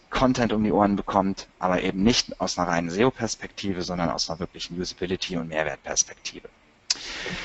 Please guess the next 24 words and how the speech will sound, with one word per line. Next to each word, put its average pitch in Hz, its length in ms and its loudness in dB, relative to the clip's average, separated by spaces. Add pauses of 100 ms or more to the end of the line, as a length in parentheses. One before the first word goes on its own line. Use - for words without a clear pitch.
(840)
So, 135 260 8
auch 127 200 4
das 135 300 4
kann 156 160 4
man 165 80 10
ja 139 60 10
sagen, 135 280 4
seht 139 200 2
ihr 110 140 4
anders, 143 400 4
sieht - 160 -2
scheiße 123 420 4
aus, 120 280 8
hier 113 100 -2
fehlen 110 240 0
Sprungmarken 123 640 2
und 107 140 0
so, 107 180 4
ja, 113 380 6
ist 107 180 -2
noch 101 80 0
nicht - 160 -6
perfekt, - 500 -2
aber 120 300 6